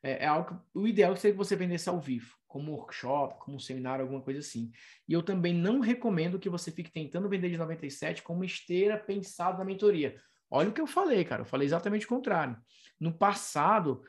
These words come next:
acreditava muito nessa linha. Vou vender aqui um produto gravado e vou levar o cara pra mentoria. Não, hoje você pode vender mentoria direto, principalmente você como agência.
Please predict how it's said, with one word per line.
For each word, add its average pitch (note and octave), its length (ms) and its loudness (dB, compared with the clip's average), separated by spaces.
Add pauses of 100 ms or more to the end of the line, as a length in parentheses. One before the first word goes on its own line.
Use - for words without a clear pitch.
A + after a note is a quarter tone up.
(180)
acreditava D#3+ 520 2
muito F3+ 220 0
nessa A3+ 240 4
linha. D#3 340 2 (240)
Vou D#3 240 2
vender C#3+ 300 4
aqui C#3+ 180 0
um C#3 120 0
produto C#3 320 -4
gravado E3 580 6
e A#3 40 0
vou A3+ 120 0
levar G3 220 4
o F#3 60 0
cara G3 200 2
pra G3+ 120 -2
mentoria. G#3 380 2
Não, C#3+ 240 0
hoje E3 220 2
você G3 220 -2
pode F3+ 180 0
vender E3+ 220 -2
mentoria F3+ 360 2
direto, F3+ 960 0 (380)
principalmente G#3+ 680 2
você F#3 280 -4
como G3+ 160 -4
agência. F#3+ 600 -6